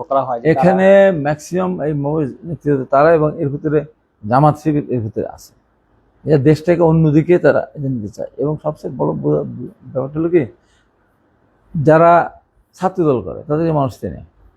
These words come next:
Speaker 2: অন্য পার্টি যারা করে তাদেরকে মানুষ চেনে, ছাত্রলীগ কারা করে তাদেরকে চেনে। ছাত্রলীগ জামাত ঢুকে আছে, এটাও চিনি না আমরা। আপনারা চিন্তা করতে পারেন, একটা সংগঠন ইসলামী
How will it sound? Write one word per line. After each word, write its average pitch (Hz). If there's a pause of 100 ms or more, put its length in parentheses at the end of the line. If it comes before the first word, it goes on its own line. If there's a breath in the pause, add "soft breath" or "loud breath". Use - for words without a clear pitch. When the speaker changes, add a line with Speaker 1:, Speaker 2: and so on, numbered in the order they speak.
(720)
Speaker 2:
অন্য 180
পার্টি 180
যারা 175
করে 160
তাদেরকে 160
মানুষ 131
চেনে, 92 (960)
ছাত্রলীগ 185
কারা 196
করে 190
তাদেরকে 202
চেনে। 170
ছাত্রলীগ 190
জামাত 175
ঢুকে 233
আছে, 226
এটাও 233
চিনি 175
না 139
আমরা। 73 (2250)
আপনারা 151
চিন্তা 185
করতে 175
পারেন, 175
একটা 160
সংগঠন 127
ইসলামী 147